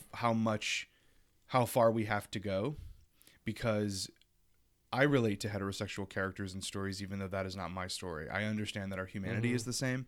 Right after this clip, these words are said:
Speaker 2: Mm-hmm.
Speaker 1: and we just don't have enough queer characters in things for everyone to understand that you can relate to them too.
Speaker 2: Mm-hmm.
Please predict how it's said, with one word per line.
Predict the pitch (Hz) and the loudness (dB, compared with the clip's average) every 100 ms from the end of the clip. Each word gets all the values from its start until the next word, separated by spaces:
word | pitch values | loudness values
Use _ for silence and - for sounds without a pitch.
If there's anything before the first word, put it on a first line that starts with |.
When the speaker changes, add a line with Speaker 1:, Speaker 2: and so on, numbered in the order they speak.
| - | -8
Speaker 2:
Mm-hmm. | 117 110 110 110 - | -8 -6 -6 -8 -2
Speaker 1:
and | 117 110 104 101 98 95 - - - - | 0 2 2 2 0 -2 -10 -20 -20 -8
we | 107 117 | 0 2
just | 131 120 | 4 2
don't | 117 113 | 2 0
have | 113 107 | 0 -2
enough | 104 101 101 101 - - - _ _ _ | 0 -2 -2 -4 -8 -16 -18 _ _ _
queer | - 127 110 | 0 2 2
characters | - 110 110 104 113 98 - | 2 2 2 2 -2 -4 -4
in | 113 110 135 139 | -4 0 0 0
things | - 151 160 165 165 - - - - _ _ _ _ - - - - | -2 0 0 -2 -6 -10 -12 -20 -20 _ _ _ _ -20 -20 -20 -12
for | - - 120 110 104 - 127 | -8 0 4 6 4 2 2
everyone | 139 127 117 98 95 92 92 90 - - | 4 6 4 4 0 -2 -6 -8 -16 -14
to | - 113 104 - | -6 0 0 2
understand | 110 110 104 - 110 101 | 2 2 0 -2 -2 -2
that | 101 | -2
you | 110 120 | -2 -2
can | 120 104 | 0 0
relate | 98 95 - | 0 -2 -4
to | |
them | 92 90 87 | -6 -6 -8
too. | 90 - - - _ - - | -8 -10 -12 -20 _ -20 -12
Speaker 2:
Mm-hmm. | 110 | -8